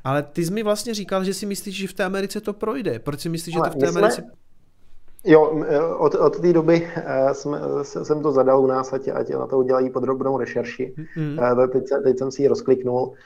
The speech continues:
Speaker 2: A ta-, tam, ta-, tam je, tam je hodně, eh,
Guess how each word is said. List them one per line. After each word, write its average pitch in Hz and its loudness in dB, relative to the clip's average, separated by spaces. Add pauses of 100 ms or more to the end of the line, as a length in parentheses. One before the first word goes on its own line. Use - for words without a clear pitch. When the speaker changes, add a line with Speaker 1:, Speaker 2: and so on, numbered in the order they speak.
(180)
Speaker 2:
A 120 6
ta-, 165 -2
tam, 160 4
ta-, 151 0
tam 147 4
je, 151 0
tam 147 0
je 147 2
hodně, 135 2
eh, 139 0